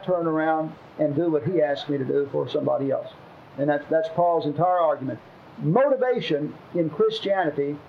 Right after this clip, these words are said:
does not come from some screaming preacher hollering about hellfire and brimstone.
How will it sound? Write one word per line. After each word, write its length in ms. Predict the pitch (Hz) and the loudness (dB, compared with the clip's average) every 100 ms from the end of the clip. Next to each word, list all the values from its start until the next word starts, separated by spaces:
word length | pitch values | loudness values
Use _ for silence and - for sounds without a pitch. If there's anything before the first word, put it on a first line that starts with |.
| - - - - - - - | -20 -20 -20 -20 -20 -14 2
does 220 | 180 151 | 2 4
not 380 | 175 226 220 - | 2 2 0 -2
come 380 | 220 180 156 160 | 0 2 2 2
from 220 | 165 151 | 0 0
some 300 | - 214 208 | 0 0 0
screaming 540 | - - 214 220 214 - | -4 -2 0 0 -2 -4
preacher 540 | - 220 - 139 139 165 - - - | 0 0 0 -2 -2 -4 -12 -12 0
hollering 300 | 190 185 165 | 4 4 2
about 260 | 165 160 | 0 0
hellfire 500 | 147 202 214 175 185 | 0 0 2 2 2
and 80 | 196 | 0
brimstone. 720 | 202 196 147 139 127 147 202 | 0 0 0 -2 -2 -4 -8